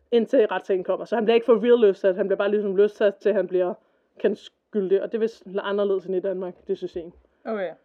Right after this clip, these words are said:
Speaker 1: Nå, i alt mellemtiden er der så nogle dokumentarister fra Frankrig, som har fået nys om den her sag. Og de begynder så at filme det, der senere skal blive til dokumentarserien The Staircase.
Speaker 2: Okay.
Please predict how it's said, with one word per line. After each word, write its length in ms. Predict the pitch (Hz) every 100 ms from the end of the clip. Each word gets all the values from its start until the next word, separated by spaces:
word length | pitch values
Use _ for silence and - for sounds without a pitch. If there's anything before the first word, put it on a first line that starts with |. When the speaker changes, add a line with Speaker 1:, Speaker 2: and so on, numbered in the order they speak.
| _ _ _ _ _ _ _ _ - - _ _ _
Speaker 1:
Nå, 240 | 220 214 - - _ _ -
i 120 | 311
alt 280 | 330 339 285
mellemtiden 640 | 285 311 370 277 202 190 165
er 100 | 226
der 100 | 214
så 220 | 214 254
nogle 320 | 247 233 208 202 - _ -
dokumentarister 760 | 233 214 214 220 202 277 -
fra 140 | 294 220
Frankrig, 520 | - 214 214 262 453 427 _ _ _ _ _ -
som 200 | 240 220
har 80 |
fået 220 | 233 247 277
nys 220 | 359 320
om 100 | 302
den 160 | 208
her 100 | 196
sag. 360 | 190 - 180 - _ _ _ _ _
Og 160 | 220
de 80 | 269
begynder 380 | 254 311 208 202
så 180 | 196 196
at 80 | 202
filme 400 | - 302 320 359
det, 140 | 247 233
der 60 |
senere 360 | 247 - 233 247
skal 160 | 247 202
blive 160 | 214
til 160 | 202 214
dokumentarserien 1000 | 214 208 208 302 285 - 269 233 226 226
The 100 | -
Staircase. 720 | 233 214 175 175 180 170 - _ _
Speaker 2:
Okay. 280 | 220 190